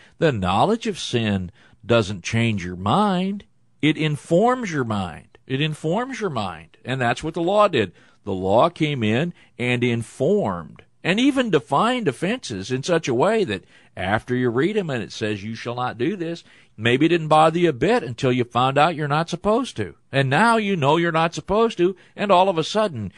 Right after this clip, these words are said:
you're liable for all kinds more offenses. You that read the law, don't you see what the law says? The law says you're an offender. Now, that's the bad news, first half of the verse of verse twenty. Why does he tell us the bad news? Because not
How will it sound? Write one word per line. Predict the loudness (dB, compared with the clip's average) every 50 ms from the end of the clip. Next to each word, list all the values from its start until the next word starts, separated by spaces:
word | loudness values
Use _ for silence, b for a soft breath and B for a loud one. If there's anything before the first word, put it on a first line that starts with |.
| b b b
you're | -6 0 2 4 4
liable | 6 6 6 6 6 4 2 -2
for | -2 -2 -2 0 4
all | 4 4 2
kinds | 0 -2 -4 -4 -4 -4 -6 -8
more | -4 -2 0 2 2 2
offenses. | 0 -2 -4 -4 -4 -6 -6 -10 -12 -14 -16 -20 _ _ -10
You | -4 -2 -2 0 0
that | 0 0
read | 2 2 2 2
the | 2 2
law, | 2 2 2 2 0 b b b b _
don't | 0 0 0 0 -2 -4
you | -6
see | -4 -2 -2 -2
what | -2 -2 -4
the | -4 -2
law | -2 -2 -2 -2 -4
says? | -6 -6 -6 -4 -4 -6 -8 -10 -12 -6 -2
The | 0 2
law | 4 4 4 4
says | 2 0 0 -2 -2 -2 -2
you're | 0 0 0 0 0
an | -2
offender. | -4 -4 -4 -6 -6 -4 -4 -2 -4 -4 -4 -8 _ _ _
Now, | -4 -2 2 2 4 4 2 0 -2 -6 -8
that's | -6 -6 -6 -6 -4
the | -6 0 4
bad | 6 6 6 6 4 2
news, | 0 0 2 2 4 2 2 0
first | 0 -2 -2 -2 0 0
half | 2 2 4 2 2
of | -2 -6
the | -2
verse | 0 0 0 0 -2
of | -4 -2
verse | -2 -2 -2 -2
twenty. | -2 0 0 0 -2 -4 -6 -8 _ _ _ -20
Why | -10 -4 0 2 4 4
does | 4 2
he | 0
tell | 2 2 4 4
us | 2 0
the | -4 -2
bad | 0 2 2 2 0 -2
news? | -4 -6 -6 -8 -8
Because | -10 -10 -8 -8 -8 -8 -10 -12
not | -14 -16 -12 -6 -2 0 2 2 2 2 0 -2